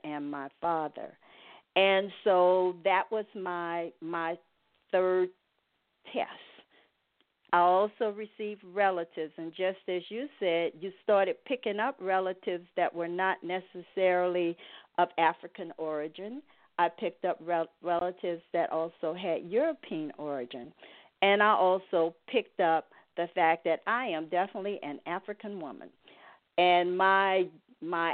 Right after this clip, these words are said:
African showed up as eighty-five percent West Africa. I also had East African. I also had Native American and European in my, uh, my entire makeup. And so it was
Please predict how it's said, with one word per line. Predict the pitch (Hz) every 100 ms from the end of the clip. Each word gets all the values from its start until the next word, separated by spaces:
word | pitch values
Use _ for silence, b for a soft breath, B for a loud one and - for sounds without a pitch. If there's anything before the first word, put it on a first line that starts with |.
| -
African | 190 220 226 233 233 226 220 220 208 -
showed | 208 208
up | 208 208 180
as | 156 147 _ -
eighty-five | 214 233 - 208 202 -
percent | 202 - 165 - 151
West | 135 - _
Africa. | 233 247 262 262 262 262 262 _ b b b _
I | 170
also | 156 151 165 175 160 165
had | 175 113 - 214
East | 262 277
African. | 233 226 226 233 226 240 226 226 b _ -
I | 165
also | - 156 165 160 156
had | 156 -
Native | 135 127 117 120
American | 135 135 180 233 233 233 233 208 214 - _ 170
and | 180 185 175
European | 175 165 175 - 165 151 143 151 - -
in | 156 156 156
my, | 147 147 143 151 - - b b _
uh, | 156 139 135 135 135 - -
my | 147 151 180
entire | 170 175 214 147
makeup. | 143 143 139 - 113 - - B B 240
And | 262 254
so | 277 240 240
it | 254 262
was | 262